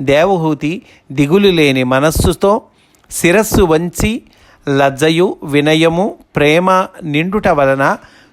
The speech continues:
తొట్రుపడుచున్న పలుకులతో ఇట్లు పలికెను. కర్దమ ప్రజాపతి చెప్పగా విని దేవహూతి ఇలా అంటూ ఉన్నది. ఇక్కడ మాస్టర్ అంటూ ఉన్నారండి,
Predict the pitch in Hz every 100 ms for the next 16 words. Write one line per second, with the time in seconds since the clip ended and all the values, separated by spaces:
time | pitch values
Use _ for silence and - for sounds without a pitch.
0 | _ 202 196 - 208 175 147 147 139 123
1 | 131 143 156 131 127 123 160 - _ _
2 | _ - 135 - 123 120 117 117 113 120
3 | 120 110 98 - _ _ _ _ _ _
4 | _ _ _ _ _ _ _ _ - 127
5 | 123 160 165 143 135 143 135 131 127 131
6 | 147 143 135 120 147 175 139 135 - 123
7 | 123 143 180 160 139 147 147 131 120 110
8 | 139 131 120 107 - _ _ _ _ _
9 | _ _ _ _ _ - - - - -
10 | - 127 123 131 - 156 135 123 139 127
11 | 127 123 127